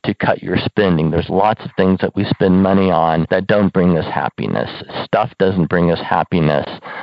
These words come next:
Experiences bring us happiness. Delaying Social Security. Think of it as buying the best inflation-adjusted annuity on the planet. And then finally, there are many rules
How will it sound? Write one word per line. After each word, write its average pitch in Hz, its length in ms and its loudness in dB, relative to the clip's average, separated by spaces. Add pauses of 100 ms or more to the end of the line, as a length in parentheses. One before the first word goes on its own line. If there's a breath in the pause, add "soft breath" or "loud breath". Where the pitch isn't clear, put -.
(100)
Experiences 82 880 0 (100)
bring 76 300 2
us 67 300 -4 (180)
happiness. - 800 -4 (140)
Delaying 107 640 2 (100)
Social 98 400 0
Security. 85 680 -2
Think 107 220 0
of 95 120 0
it 95 160 2
as 90 220 2
buying 87 420 2
the 78 80 -2
best 92 320 -2 (420 loud breath)
inflation-adjusted 92 1200 0
annuity 87 540 2
on 82 180 2
the 69 60 0
planet. 90 560 0 (100)
And 92 200 2
then 90 160 2 (100)
finally, 95 720 0
there 90 120 2
are 85 40 2
many 92 260 4
rules 87 420 0